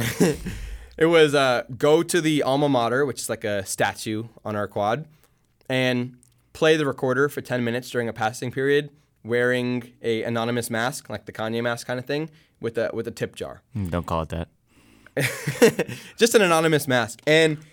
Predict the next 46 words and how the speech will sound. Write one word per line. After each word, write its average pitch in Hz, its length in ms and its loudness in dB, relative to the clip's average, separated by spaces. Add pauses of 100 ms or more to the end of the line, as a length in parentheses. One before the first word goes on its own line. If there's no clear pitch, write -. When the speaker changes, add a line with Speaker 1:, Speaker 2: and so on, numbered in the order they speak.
(200)
Speaker 1:
it's 185 180 0
just - 260 0
so 208 260 4
silly 175 600 0
and 143 100 2
stupid 151 440 -2
and 110 340 -2
weird 123 580 0 (420)
that 147 140 4
it's 143 160 0
like, 135 280 2 (300)
I'm 147 160 2
gonna 147 160 4
remember 120 320 0
this. 143 360 -2 (100)
And 131 80 -4
it's 95 60 2
Speaker 2:
Yeah. 90 60 2
Speaker 1:
kinda 143 160 4
like, 117 280 2 (380)
who 147 140 0
cares, 101 480 -4
right? 95 240 -4 (420)
So 156 260 6
I 156 120 4
made 180 160 2
this 185 180 -2
list 160 180 0
of 131 60 -4
forty-five 139 380 2
things, 120 420 -2 (340)
and 147 200 4
it's 147 100 0
kinda 226 240 4
like, 143 240 2 (460)
you 143 100 -4
can 196 160 0
look 220 140 4
at - 80 -2
things 190 320 2
in 147 140 0
so 151 220 2
many 147 120 4
different 131 280 -2
ways, 90 280 -4
right? 110 260 -2